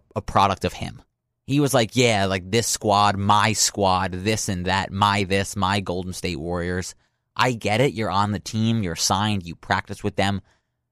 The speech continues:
But they are there because of them, not because of you. If it was Steph Curry or Kevin Durant in that position, fine. My Warriors, my this. But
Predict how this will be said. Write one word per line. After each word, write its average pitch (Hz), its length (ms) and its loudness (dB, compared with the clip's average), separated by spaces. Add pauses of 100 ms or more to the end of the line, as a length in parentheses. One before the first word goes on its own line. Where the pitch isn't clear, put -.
(160)
But 120 240 0 (240)
they 131 260 -2
are 160 120 4
there 113 220 2
because 104 300 -4
of 85 100 -6
them, 82 300 -6 (180)
not 107 240 4
because 104 300 0
of 82 120 -6
you. 65 300 -10
If 107 100 0
it 139 60 4
was 127 160 -2
Steph - 300 -2
Curry 147 360 2
or 107 60 -2
Kevin 113 300 0
Durant 107 360 -2
in 117 60 -2
that 117 180 0
position, 120 520 0 (260)
fine. - 400 0
My 101 260 2
Warriors, 95 520 0
my 73 180 -8
this. - 260 -8
But - 160 -4